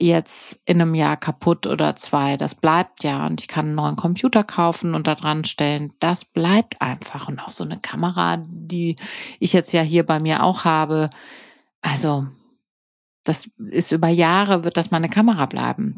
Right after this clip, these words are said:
Das steht für mich außer Frage. Der Monitor, die Boxen, das Atem-Gerät, das wird einfach über Jahre hier bleiben.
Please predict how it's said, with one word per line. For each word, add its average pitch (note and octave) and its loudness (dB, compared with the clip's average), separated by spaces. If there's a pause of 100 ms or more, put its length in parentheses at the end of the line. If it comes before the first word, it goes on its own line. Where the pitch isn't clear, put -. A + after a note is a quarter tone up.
Das - -6
steht - -8
für D#3+ 0
mich D#3 0
außer D#3+ 0
Frage. F3 -2
Der D#3 -2
Monitor, D#3+ 2
die D3 0
Boxen, C3+ -2 (480)
das D#3+ -6
Atem-Gerät, C3+ 2
das C#3+ -4
wird - -2
einfach D#3 -2
über D#3 -2
Jahre C#3+ 0
hier D#3 0
bleiben. F#3 0